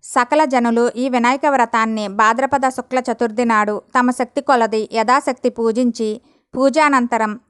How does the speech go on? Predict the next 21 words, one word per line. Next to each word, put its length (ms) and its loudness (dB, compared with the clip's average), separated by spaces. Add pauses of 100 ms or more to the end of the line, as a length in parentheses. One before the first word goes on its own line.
అక్షితలను 760 0 (220)
శిరస్సున 400 0
వేసుకున్నచో 760 -2 (460)
నీలాపనిందలు 760 4
కలుగక 640 0 (340)
సకల 320 0
ఐశ్వర్యములను 840 2
పొందుదురు. 540 -4 (600)
పూర్వం 380 4
ఈ 200 2
వ్రతమును 440 2
సీతాదేవిని 600 2
వెతుకుతున్నప్పుడు 680 0
శ్రీరాముడును, 920 2 (320)
వృత్తాసురుని 680 2
వధించినప్పుడు 680 2
ఇంద్రుడును, 680 4 (840)
గంగను 500 2
భూమికి 380 2
తెచ్చినప్పుడు 560 0
భగీరథుడును, 880 2